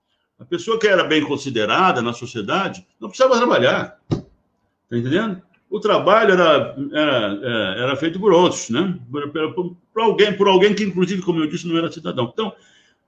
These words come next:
temos uma raiz aí nessas relações de capital-trabalho e na construção da sociedade brasileira extremamente negativa e perniciosa do seu ponto de vista civilizatório. Esse é um problema. Entre o Getúlio,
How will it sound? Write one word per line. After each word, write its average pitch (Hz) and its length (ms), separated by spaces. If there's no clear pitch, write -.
temos 240 340
uma 170 200
raiz 131 640
aí 131 280
nessas 123 300
relações 113 500
de - 120
capital-trabalho 117 760
e 120 40
na 123 100
construção 147 500
da 131 80
sociedade 113 460
brasileira 113 500
extremamente 202 1080
negativa 190 800
e - 40
perniciosa 160 640
do 165 60
seu 170 140
ponto 160 180
de 135 60
vista 139 240
civilizatório. 151 680
Esse 180 200
é 226 40
um 226 60
problema. 180 580
Entre 135 280
o 127 40
Getúlio, 147 720